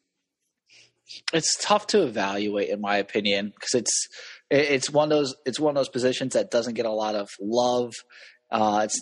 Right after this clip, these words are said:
it's a gritty position. So I, I, I think, um, I mean, I, uh,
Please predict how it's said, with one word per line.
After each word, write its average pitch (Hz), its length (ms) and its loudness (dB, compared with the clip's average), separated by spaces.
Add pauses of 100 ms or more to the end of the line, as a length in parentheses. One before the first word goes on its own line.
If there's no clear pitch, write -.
it's 110 140 -6
a 104 40 0
gritty 113 360 0
position. 127 720 0 (440)
So 117 640 2
I, 123 340 2
I, 127 100 0
I 123 40 4
think, 123 440 -4 (140)
um, 98 380 -2 (120)
I 127 40 -4
mean, 120 140 0
I, 117 120 4
uh, 104 220 -2